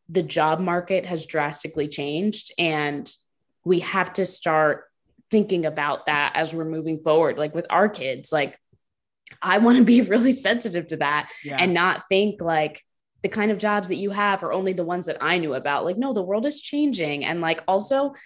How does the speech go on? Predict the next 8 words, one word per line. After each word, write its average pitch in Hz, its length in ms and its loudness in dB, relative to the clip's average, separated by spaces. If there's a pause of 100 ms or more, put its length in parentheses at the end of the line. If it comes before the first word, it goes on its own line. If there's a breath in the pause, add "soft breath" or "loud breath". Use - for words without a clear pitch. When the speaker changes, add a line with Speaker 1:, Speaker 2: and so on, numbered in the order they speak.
(140)
Speaker 1:
if 175 140 -2
you 196 80 -2
don't 240 200 0
wanna 156 220 0
go 247 140 0
to 262 80 0
college, 262 680 -2 (160)
then 262 360 -6